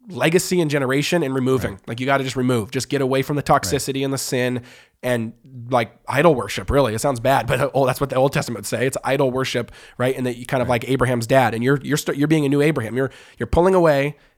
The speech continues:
Speaker 1: in obedience and starting something new. But, so amen, and, uh, and people need to do that. But I think there's a difference between toxicity and then people that just, like, don't have a perfect family. Does that make sense? And I
Speaker 2: Yeah.
Speaker 1: think we, I think if, if you're the person who gets captured by this vision, I think it's incumbent on you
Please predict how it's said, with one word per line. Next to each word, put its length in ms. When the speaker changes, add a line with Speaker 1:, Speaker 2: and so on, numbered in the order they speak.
Speaker 1:
in 100
obedience 480
and 120
starting 240
something 180
new. 200
But, 420
so 280
amen, 580
and, 160
uh, 260
and 160
people 220
need 120
to 60
do 160
that. 280
But 120
I 60
think 180
there's 180
a 20
difference 220
between 200
toxicity 920
and 120
then 100
people 300
that 100
just, 320
like, 320
don't 180
have 120
a 60
perfect 380
family. 380
Does 100
that 80
make 120
sense? 340
And 160
I 120
Speaker 2:
Yeah. 80
Speaker 1:
think 180
we, 240
I 100
think 160
if, 120
if 180
you're 260
the 80
person 340
who 60
gets 160
captured 360
by 120
this 140
vision, 300
I 80
think 120
it's 140
incumbent 600
on 240
you 280